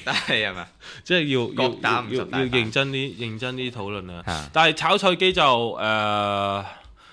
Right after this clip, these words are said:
Speaker 2: 誒，我，我公司應該暫時希望唔好咁快引入啦。
Speaker 1: 嚇。
Speaker 2: <laughs> 因為到時就可能搵個姐姐就唔係搵我啦嘛。
Speaker 1: 哦，噉啊。
Speaker 2: 係啊，但係嚟緊我覺得就，誒，都會陸陸續續會見到好多㗎啦。
Speaker 1: 啊。
Speaker 2: 噉啊，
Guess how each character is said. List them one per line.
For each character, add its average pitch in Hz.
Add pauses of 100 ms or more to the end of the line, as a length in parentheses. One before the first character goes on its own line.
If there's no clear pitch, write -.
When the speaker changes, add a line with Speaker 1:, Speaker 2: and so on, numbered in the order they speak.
(280)
Speaker 2:
誒， 123 (480)
我， -
我 104
公 139
司 143
應 131
該 127
暫 101
時 90
希 120
望 113
唔 90
好 117
咁 95
快 98
引 90
入 90 (100)
啦。 95 (200)
Speaker 1:
嚇。 82 (360)
Speaker 2:
<laughs> 135 (300)
因 170
為 160
到 120
時 113
就 95
可 127
能 87 (180)
搵 95
個 117
姐 113
姐 110
就 101
唔 82
係 80
搵 85
我 82
啦 82
嘛。 80 (140)
Speaker 1:
哦， 87
噉 87
啊。 71 (160)
Speaker 2:
係 85
啊， 76 (300)
但 151
係 139
嚟 127 (120)
緊 185
我 147
覺 156
得 -
就， 104 (360)
誒， 107
都 160
會 156 (680)
陸 -
陸 113
續 120
續 120
會 123
見 123
到 127
好 117
多 117
㗎 104
啦。 98
Speaker 1:
啊。 90
Speaker 2:
噉 135
啊， 113